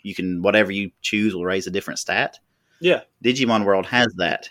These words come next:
Speaker 1: And Digimon World also has a tournament with different classes you can go through. <laughs> So it
Speaker 2: Okay.
Speaker 1: has this whole game pretty much in those two segments in Digimon World. But, um, and, uh, so it's, and even the battle system, like, instead of just, like, choosing attack,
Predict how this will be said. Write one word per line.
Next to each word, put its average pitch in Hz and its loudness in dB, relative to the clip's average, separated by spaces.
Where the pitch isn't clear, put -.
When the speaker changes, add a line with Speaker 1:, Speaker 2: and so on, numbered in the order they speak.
Speaker 1:
And 101 -4
Digimon 104 2
World 98 0
also 120 2
has 92 2
a 87 0
tournament 127 -2
with 92 -10
different 90 -4
classes 139 2
you 85 -12
can 87 -8
go 76 -4
through. - -12
<laughs> - -20
So 110 2
it 107 2
Speaker 2:
Okay. - -2
Speaker 1:
has 120 2
this 110 0
whole 131 4
game 120 2
pretty 113 -2
much 107 -2
in 101 -4
those 104 -2
two 107 -8
segments 101 -2
in 95 -6
Digimon 92 -4
World. 80 -8
But, 85 -4
um, 80 -8
and, 85 -4
uh, 101 2
so 101 2
it's, - -2
and 123 2
even 156 4
the 120 4
battle 101 4
system, 123 0
like, 98 0
instead 104 0
of 107 2
just, 104 -4
like, 101 2
choosing 101 -2
attack, 90 -2